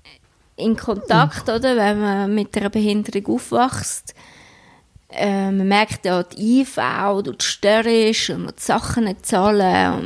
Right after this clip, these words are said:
Speaker 1: und man findet das wahnsinnig ungerecht und man, man blickt auch nicht ganz durch, warum und so. Zum Beispiel, ja, also wo sie dann, wo sie dann mal eine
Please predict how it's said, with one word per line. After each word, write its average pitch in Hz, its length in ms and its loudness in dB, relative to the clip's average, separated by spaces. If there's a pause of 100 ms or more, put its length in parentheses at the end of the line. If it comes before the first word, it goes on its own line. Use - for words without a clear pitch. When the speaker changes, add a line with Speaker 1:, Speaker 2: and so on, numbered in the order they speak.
(160)
Speaker 1:
und - 120 -14
man 196 120 -2
findet - 260 -2
das 196 140 -8
wahnsinnig 196 420 0
ungerecht 214 680 0
und 180 260 -2
man, 190 180 -2 (560)
man 92 160 -4 (340)
blickt - 320 0
auch 196 100 4
nicht 190 160 -4
ganz 190 340 -4
durch, 214 260 2
warum 240 560 2
und 262 240 -2
so. 240 460 2 (1200)
Zum 208 220 0
Beispiel, 202 1800 0 (300)
ja, 226 380 6
also 240 200 -4
wo 220 140 2
sie 214 160 -4
dann, 202 120 -2
wo 208 120 2
sie 202 100 -4
dann 190 180 0
mal 196 120 2
eine 190 40 -2